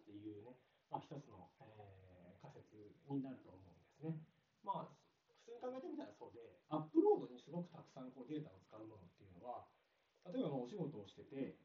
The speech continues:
大きなデータを扱う時とか、あとは、えー、今それこそね、あの、Zoomとかのオンライン会議をやるときは自分の動画とかを、えー、サーバーに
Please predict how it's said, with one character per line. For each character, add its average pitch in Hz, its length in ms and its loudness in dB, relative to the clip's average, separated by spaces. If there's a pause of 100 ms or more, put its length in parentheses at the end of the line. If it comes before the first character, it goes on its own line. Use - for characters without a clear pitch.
(320)
大 135 160 -4
き - 80 -14
な 101 140 -14
デ 107 80 -10
ー 98 80 -14
タ 139 100 6
を 139 140 8
扱 - 240 -16
う - 100 -20
時 - 220 -20
と - 80 -20
か、 - 240 -10 (720)
あ 190 80 -10
と 190 80 -4
は、 196 400 12 (260)
え - 640 -12
ー、 - 160 -10
今 330 180 0
そ 180 140 -6
れ - 80 -8
こ 170 80 -6
そ - 80 -10
ね、 110 160 -14
あ - 80 -16
の、 107 240 -16
Zoom 160 260 4
と - 140 -14
か 98 80 -16
の - 240 -14 (260)
オ 139 80 -8
ン 131 140 0
ラ 127 80 0
イ 127 80 -2
ン - 20 -6
会 - 220 -8
議 - 160 -14 (1120)
を - 20 -8
や 185 140 0
る 208 80 -2
と 254 80 4
き 165 80 10
は 156 160 12
自 135 80 0
分 170 160 8
の 175 160 12
動 165 160 10
画 151 80 8
と - 80 0
か - 240 -6 (640)
を、 104 160 -10 (300)
え 160 400 -14
ー、 143 160 -4 (400)
サ 139 160 6
ー 123 80 2
バ 120 80 -4
ー - 20 -12
に 117 60 -12